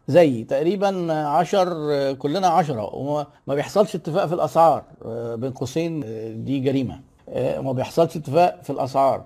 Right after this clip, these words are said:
مع ان المصانع بتحدد سعر البيع وبرضه لم يلتزموا بيه، فهل انزل، انزل اسعار زيهم ولا اعمل ايه؟ طيب، مبدئيا اتفاق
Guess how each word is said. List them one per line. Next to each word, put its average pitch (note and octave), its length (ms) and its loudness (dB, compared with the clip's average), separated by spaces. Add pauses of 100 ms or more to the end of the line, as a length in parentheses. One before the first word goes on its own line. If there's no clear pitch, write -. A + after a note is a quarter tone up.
مع D3 360 2
ان G#3+ 160 0
المصانع F#3+ 640 0
بتحدد D#3+ 520 -2
سعر F3 260 2
البيع D#3+ 580 0
وبرضه E3+ 480 2
لم E3 180 4
يلتزموا D3+ 580 0
بيه، C#3 220 0
فهل B2+ 260 0
انزل، E3 380 -2
انزل D#3 360 0
اسعار E3 260 0
زيهم D#3+ 340 2
ولا C3+ 180 -4
اعمل B2+ 200 -4
ايه؟ G2 220 -12
طيب، C3 260 -2 (380)
مبدئيا A3 800 4 (360)
اتفاق F3+ 680 2